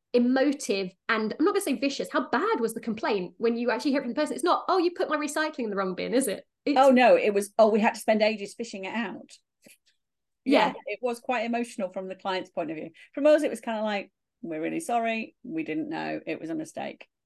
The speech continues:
Speaker 1: But yeah, you get to the point where you just go, "I'm not doing it." So, okay, so let's say we get a standard clean, okay? There are some really big benefits to this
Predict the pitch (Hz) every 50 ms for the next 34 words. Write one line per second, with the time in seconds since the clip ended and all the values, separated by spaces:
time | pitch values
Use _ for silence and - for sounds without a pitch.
0 | _ _ _ _ _ _ _ _ _ _ _ _ - 285 - 285 269 269 294 294
1 | 370 - - 269 - 320 208 208 220 214 208 - - 196 214 220 214 202 190 -
2 | 220 214 208 - - - - - - _ - - - - _ - 415 415 415 415
3 | - 185 - - 285 349 415 466 - 370 - - 262 226 233 233 269 302 320 330
4 | 330 - 240 208 208 202 - - 233 - - - - - - - - - 247 247
5 | 269 269 269 269 262 262 254 262 240 233 233 233 - - - - _ 220 214 214
6 | 208 196 180 - 185 - - - _ _ 196 - - - 226 214 214 - - _
7 | _ - 247 269 302 320 330 294 285 254 247 254 254 - 262 240 240 226 220 220
8 | 240 247 262 262 277 285 285 311 - - 226 214 208 220 - 233 240 277 294 302
9 | 302 294 294 - 220 202 - - - - 190 - 180 - - - -